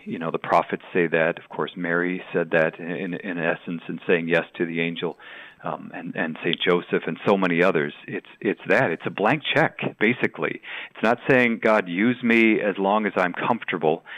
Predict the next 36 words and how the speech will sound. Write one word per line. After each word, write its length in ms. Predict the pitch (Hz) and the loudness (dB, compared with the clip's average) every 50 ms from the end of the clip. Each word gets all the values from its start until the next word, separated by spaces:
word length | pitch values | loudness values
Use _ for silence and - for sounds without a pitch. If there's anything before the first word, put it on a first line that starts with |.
| - - | -12 -6
Use 240 | - 101 104 110 - | 0 2 2 2 2
me 200 | 107 107 104 101 | 2 2 4 4
within, 500 | 95 90 90 85 90 95 95 92 90 90 85 85 - | 6 4 4 4 4 2 2 2 -2 -4 -6 -8 -8
you 120 | - 110 95 | -6 -4 -2
know, 100 | 90 82 | -2 0
what 160 | 80 85 85 | 2 2 2
I 120 | 92 104 104 - | 2 0 0 -2
think 220 | - 87 78 - | -4 -4 -2 -2
is 100 | 85 80 76 - - - - | -4 -6 -6 -10 -20 -18 -10
reasonable 520 | - 92 98 90 - 82 82 76 73 73 71 - | -4 -2 -2 -2 -2 -4 -8 -6 -6 -6 -8 -8
today, 340 | - - 82 78 76 82 82 _ - - - - - - - - - - | -6 -4 -2 -2 -2 -4 -6 _ -20 -20 -20 -20 -20 -20 -20 -20 -14 -6
the 80 | - 87 | -4 -4
limits." 360 | 73 78 85 80 85 90 - - - _ _ _ - - | -4 -4 -4 -4 -4 -6 -8 -12 -20 _ _ _ -2 2
But 220 | - 87 85 - | 2 2 2 0
instead, 800 | - 104 85 - - - 101 117 117 95 - - - - - 185 175 | -6 -14 -14 -12 -6 -2 0 2 2 2 0 -2 -4 -4 -8 -10 -6
"God, 320 | - 95 107 120 104 87 - - - - _ - | -4 -2 -2 -2 -2 0 0 -2 -2 -4 _ -10
use 340 | - 92 90 107 123 120 - | -4 -2 0 0 0 -2 -2
me. 220 | - 78 71 71 | -4 -4 -2 0
I 80 | 73 90 | 2 2
want 160 | 92 101 98 | 2 2 2
to 60 | 95 | 0
be 340 | 87 82 90 90 92 98 104 110 | 0 0 0 2 2 2 2 0
your 320 | 92 - 87 92 104 101 - - | 0 0 2 2 2 2 0 0
servant 340 | - 101 117 117 104 85 - | 2 2 2 2 0 -4 -4
today. 380 | - 80 78 78 76 73 78 - - - - - - | -6 -6 -2 -2 0 0 -2 -4 -6 -12 -12 -8 -2
I 60 | - 87 | -2 0
don't 100 | 107 120 | 2 2
know 60 | 113 | 2
what 120 | 101 98 | 2 2
that's 200 | - 92 90 - | 2 0 0 0
gonna 160 | - 107 87 | -4 -6 -4
entail, 480 | 82 82 - - - 120 107 87 78 78 | -4 -2 -2 0 2 2 2 2 0 -4
but 220 | - 78 73 - - - - - - - - - _ _ | -6 -6 -6 -6 -10 -20 -20 -20 -20 -20 -20 -20 _ _
help 240 | - - 90 73 - | -6 -4 -4 -4 -2
me 160 | 78 80 78 | -4 -6 -6
to 200 | 76 - - - | -6 -6 -6 -6